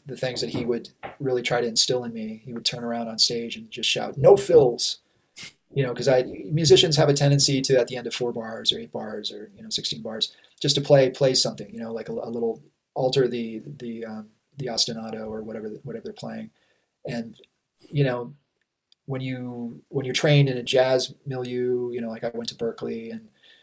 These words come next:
you know, kind of the attitude is, like, always, always keep, you know, playing, playing new stuff, you know, just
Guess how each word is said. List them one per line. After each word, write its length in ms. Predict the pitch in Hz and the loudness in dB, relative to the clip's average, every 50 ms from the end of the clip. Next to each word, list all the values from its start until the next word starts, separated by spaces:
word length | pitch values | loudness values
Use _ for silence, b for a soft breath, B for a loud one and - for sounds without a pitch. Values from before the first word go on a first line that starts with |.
| b b _ _ - | b b _ _ -6
you 100 | 139 120 | -6 -4
know, 80 | 117 | -4
kind 160 | 117 - 127 | -4 -4 -2
of 60 | 123 123 | 0 2
the 80 | 123 | 4
attitude 360 | 120 120 120 117 - 123 117 | 4 4 2 2 0 -2 -2
is, 140 | 117 113 - | -2 -2 -2
like, 220 | 120 113 113 113 - | -2 -2 -2 -2 0
always, 340 | - 139 139 139 135 - - | 4 4 4 6 4 2 0
always 360 | - - 123 131 135 131 - | 2 0 2 2 4 2 0
keep, 300 | - - - 147 - - - _ | 0 -2 -6 -8 -8 -8 -14 _
you 120 | _ 143 123 | _ -10 -8
know, 100 | 117 117 | -8 -8
playing, 640 | - - - 120 120 120 120 120 120 117 113 107 - | -8 -8 -8 -8 -8 -8 -10 -10 -10 -12 -14 -16 -10
playing 220 | - 127 120 120 120 | -8 -8 -8 -6 -8
new 120 | 120 120 | -6 -2
stuff, 400 | 120 - - 143 131 123 - - | -2 2 4 4 4 2 0 -4
you 60 | 123 | -6
know, 140 | 117 117 117 | -6 -6 -6
just 240 | 113 - - - | -6 -8 -10 -10